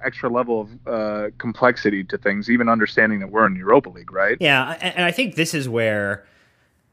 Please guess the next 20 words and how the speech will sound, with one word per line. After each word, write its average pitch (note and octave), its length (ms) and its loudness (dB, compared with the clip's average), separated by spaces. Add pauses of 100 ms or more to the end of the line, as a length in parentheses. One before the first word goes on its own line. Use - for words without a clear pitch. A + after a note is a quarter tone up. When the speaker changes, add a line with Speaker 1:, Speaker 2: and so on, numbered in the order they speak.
Speaker 2:
this D#3+ 220 0
is D3 140 -6
where B2 180 0
that, G#2+ 200 -2
all D3 200 2
of C3+ 80 -2
this A#2+ 160 -4
has A2 200 -6
to - 60 -12
be A2 60 -8
taken G#2 300 -6
into F#2 160 -10
consideration F2 1080 -8 (280)
in G#2+ 140 -6
terms G#2 320 -8
of F#2+ 160 -8
what G#2+ 420 -2
the A2 100 -4
decision G2 540 -6
is F2 480 -8